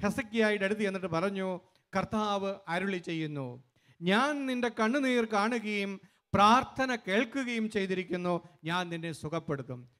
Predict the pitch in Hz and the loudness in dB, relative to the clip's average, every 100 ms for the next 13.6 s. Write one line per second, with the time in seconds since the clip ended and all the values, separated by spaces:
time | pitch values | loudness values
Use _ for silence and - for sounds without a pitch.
0 | _ 165 175 175 185 196 208 208 208 196 | _ -6 -2 -2 -2 -4 -2 -2 0 0
1 | 208 190 202 202 185 190 202 190 185 180 | 0 -2 -4 -2 -2 -2 -2 -2 -2 -2
2 | 165 160 131 - _ _ _ _ 170 185 | -4 -4 -6 -12 _ _ _ _ 0 2
3 | 190 180 170 - - 175 190 214 196 185 | 2 0 -4 -12 -4 -2 0 0 0 2
4 | 180 175 180 196 196 185 180 180 175 160 | 0 -4 -4 -2 -2 -2 -4 -2 -2 0
5 | 165 160 156 175 175 165 160 156 156 170 | 2 0 0 -2 -4 -6 -6 -6 -6 -8
6 | 147 143 139 131 123 123 147 _ _ _ | -8 -8 -8 -10 -12 -18 -20 _ _ _
7 | _ _ _ - 160 226 220 214 208 208 | _ _ _ -8 -6 2 6 6 6 4
8 | 202 202 - 180 196 220 214 202 196 190 | 2 -2 -4 -4 2 4 4 2 0 -4
9 | 185 175 180 190 185 180 170 170 175 156 | -4 -2 -2 -2 -6 -4 0 0 0 -2
10 | 147 139 127 110 - _ _ _ _ _ | -4 -8 -14 -16 -20 _ _ _ _ _
11 | 180 220 220 214 214 202 180 214 214 202 | 2 4 4 4 4 2 2 2 2 2
12 | 202 196 185 226 226 208 208 - 190 190 | -2 -2 -2 -2 0 -2 -2 -4 -6 -4
13 | 180 190 196 208 208 | -4 -4 -2 -2 -4